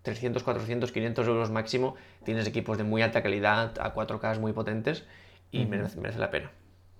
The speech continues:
Speaker 2: Genial. Y bueno, hay algo que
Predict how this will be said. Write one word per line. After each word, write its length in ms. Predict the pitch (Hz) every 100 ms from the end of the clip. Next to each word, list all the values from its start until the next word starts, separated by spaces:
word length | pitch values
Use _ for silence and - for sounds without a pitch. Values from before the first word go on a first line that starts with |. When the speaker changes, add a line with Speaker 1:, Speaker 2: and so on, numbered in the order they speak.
| - - - - - - - -
Speaker 2:
Genial. 260 | 98 92 87 - - - - - - -
Y 60 |
bueno, 200 | 123 180
hay 120 | 120
algo 300 | 147 196 208
que 280 | - 135 -